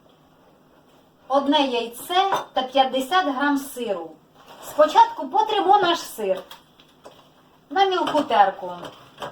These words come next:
Сир наш натертий, подивіться, це п'ятдесят грамів. Розбиваємо туди яйце, додаємо сіль, перчик або приправку для рибки можете додати.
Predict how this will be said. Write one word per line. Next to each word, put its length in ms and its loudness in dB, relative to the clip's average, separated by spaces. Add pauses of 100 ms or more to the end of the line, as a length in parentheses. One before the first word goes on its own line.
(100)
Сир 160 -10
наш 260 -10
натертий, 680 0
подивіться, 680 -4
це 140 -6
п'ятдесят 580 -6
грамів. 560 -6 (680)
Розбиваємо 680 2
туди 280 -12
яйце, 680 -6 (1600)
додаємо 600 2
сіль, 420 -6 (1300)
перчик 560 -4
або 220 2
приправку 600 0
для 240 2
рибки 340 0
можете 380 -6
додати. 500 -2